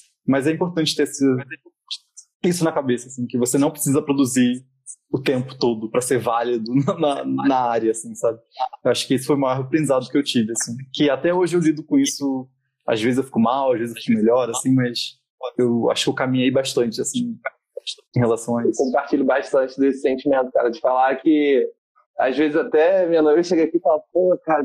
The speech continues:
Speaker 2: para um pouco, sossega, já tá fazendo pra caramba, tu não tá vendo tudo que você produziu do dia, para e olha,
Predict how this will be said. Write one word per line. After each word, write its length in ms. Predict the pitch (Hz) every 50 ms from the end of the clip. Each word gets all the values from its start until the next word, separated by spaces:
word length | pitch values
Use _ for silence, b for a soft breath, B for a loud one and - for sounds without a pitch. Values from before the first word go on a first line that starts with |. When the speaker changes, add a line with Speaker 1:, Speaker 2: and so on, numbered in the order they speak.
| - -
Speaker 2:
para 340 | 160 160 165 170 165 170 165
um 100 | 156 143
pouco, 360 | - 156 151 160 165 160 160 -
sossega, 580 | - 151 143 - - 160 160 160 160 151 156 147
já 100 | 151 151
tá 140 | 160 170
fazendo 320 | 165 180 165 160 170 170 165
pra 140 | 180 180 170
caramba, 440 | - 175 160 151 160 175 175 165 165
tu 60 | 165
não 80 | 165 156
tá 140 | - 170
vendo 320 | 156 139 165 185 190 185 190
tudo 180 | - 185 185
que 60 | - -
você 240 | 180 175 175 185
produziu 340 | 180 175 165 151 143 139 170 160
do 120 | 160 147
dia, 180 | 127 165 170 170
para 220 | - 185 185 190
e 60 | 185
olha, 340 | 175 175 180 175 156 143 -